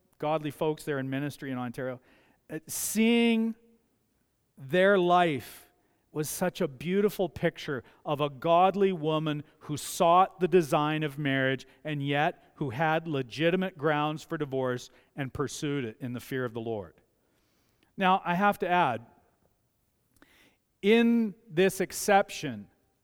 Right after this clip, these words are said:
of abandonment, I believe,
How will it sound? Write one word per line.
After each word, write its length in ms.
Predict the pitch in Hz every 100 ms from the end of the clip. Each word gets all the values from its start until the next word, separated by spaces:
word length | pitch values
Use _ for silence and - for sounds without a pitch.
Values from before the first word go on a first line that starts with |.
| _
of 160 | 147 147
abandonment, 720 | 147 160 160 165 135 101 98 _ _ _ _ _ _
I 200 | 147 165
believe, 580 | 175 180 190 190 123